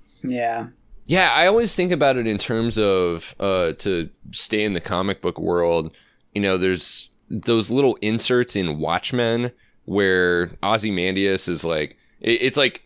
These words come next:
Speaker 2: from the desk of Ozymandias and all of the articles and stuff that he has laid out and his little notes to his marketers and stuff. And he, he talks about how in times of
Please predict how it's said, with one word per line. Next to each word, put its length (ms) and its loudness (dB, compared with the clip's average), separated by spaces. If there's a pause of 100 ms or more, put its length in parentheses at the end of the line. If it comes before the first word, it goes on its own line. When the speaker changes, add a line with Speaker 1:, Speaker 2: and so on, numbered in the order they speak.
(200)
Speaker 2:
from 360 0
the 100 0
desk 320 -2
of 80 -2
Ozymandias 800 -2
and 200 -6
all 120 -2
of 80 -10
the 100 -4
articles 480 -4
and 100 -8
stuff 260 -6
that 100 -6
he 60 -4
has 200 -4
laid 260 -4
out 400 -2 (280)
and 160 -2
his 220 -4
little 220 -2
notes 500 -4
to 100 -4
his 160 -4
marketers 560 -4
and 100 -8
stuff. 320 -2
And 160 -6
he, 260 -4
he 200 -6
talks 340 -2
about 260 -2
how 440 -4 (600)
in 200 -2
times 520 -2
of 540 0